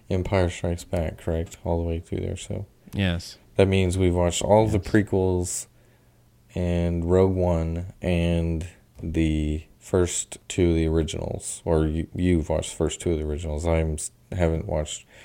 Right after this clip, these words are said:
Speaker 1: rewatched Empire Strikes Back yet. So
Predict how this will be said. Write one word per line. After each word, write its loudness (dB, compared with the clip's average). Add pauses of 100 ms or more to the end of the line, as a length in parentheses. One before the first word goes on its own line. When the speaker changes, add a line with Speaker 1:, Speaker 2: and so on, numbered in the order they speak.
(200)
Speaker 1:
rewatched 6
Empire -2
Strikes -8
Back -8
yet. -8 (120)
So -4